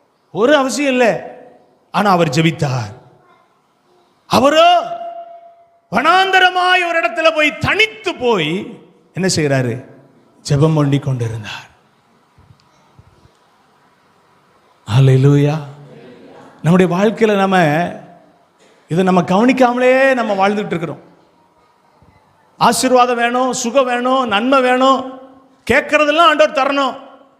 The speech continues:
இதெல்லாம் கவனிச்சு பார்க்கிறோம். அதுக்கெல்லாம் வசனத்தெல்லாம் கவனிப்போம். விசுவாசிக்கிறா-, விசுவாசிக்கிறவர்களால் நடக்கிற அடையாளங்களவனே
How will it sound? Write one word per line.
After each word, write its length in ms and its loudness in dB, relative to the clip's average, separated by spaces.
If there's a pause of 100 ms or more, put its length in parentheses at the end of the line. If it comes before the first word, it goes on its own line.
(160)
இதெல்லாம் 580 -2
கவனிச்சு 340 -2
பார்க்கிறோம். 520 -4
அதுக்கெல்லாம் 420 -4
வசனத்தெல்லாம் 500 -2
கவனிப்போம். 540 -2 (720)
விசுவாசிக்கிறா-, 960 0
விசுவாசிக்கிறவர்களால் 760 0
நடக்கிற 380 -2
அடையாளங்களவனே 960 -2